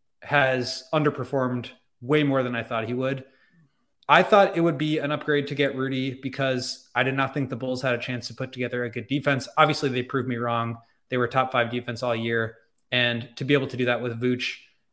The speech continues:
as the anchor, I think is really impressive. I think it speaks to his ability, and I think it speaks to the collective unit and what Billy has been able to get out of these guys playing together. But none of that matters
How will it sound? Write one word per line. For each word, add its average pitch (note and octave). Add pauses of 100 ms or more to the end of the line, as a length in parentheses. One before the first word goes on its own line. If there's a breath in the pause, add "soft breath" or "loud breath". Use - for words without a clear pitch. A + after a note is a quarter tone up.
(400)
as C#3
the -
anchor, C#3+
I C3
think B2+
is A#2+ (360)
really C#3
impressive. B2+
I A#2+
think A#2
it A2+
speaks B2
to A#2
his C3
ability, A#2+
and A#2
I A2+
think A#2
it A#2
speaks -
to A#2 (420 soft breath)
the B2+
collective C3
unit B2+
and A#2
what A#2+
Billy B2+
has A#2+
been B2+
able A#2+
to A#2+
get A#2+
out C3
of B2+
these C3
guys C#3
playing A#2+ (480)
together. C#3 (640)
But E3 (920)
none E3
of F3
that C#3+
matters C3